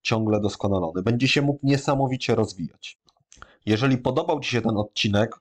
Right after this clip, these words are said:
intur-, interesują cię tematy związane z zarządzaniem jakością, doskonaleniem procesów, to zachęcam cię również do sus-, subskrybowania naszego kanału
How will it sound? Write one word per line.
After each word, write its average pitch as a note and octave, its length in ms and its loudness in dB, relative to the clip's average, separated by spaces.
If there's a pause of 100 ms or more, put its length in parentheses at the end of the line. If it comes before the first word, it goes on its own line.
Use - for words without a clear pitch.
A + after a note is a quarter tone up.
(240)
intur-, A2+ 480 0
interesują B2+ 680 2
cię A#2 120 0
tematy A2+ 520 0
związane G#2 680 0 (320)
z G#2+ 100 -20
zarządzaniem G#2+ 540 -2
jakością, G#2+ 640 -2
doskonaleniem G2+ 640 0
procesów, B2 720 -2 (480)
to A#2+ 400 0 (260)
zachęcam C3+ 580 -2
cię B2+ 120 -2
również A#2+ 280 2
do A2+ 120 0
sus-, - 340 -4 (100)
subskrybowania C3 840 -2
naszego G#2 340 -2
kanału G#2+ 600 0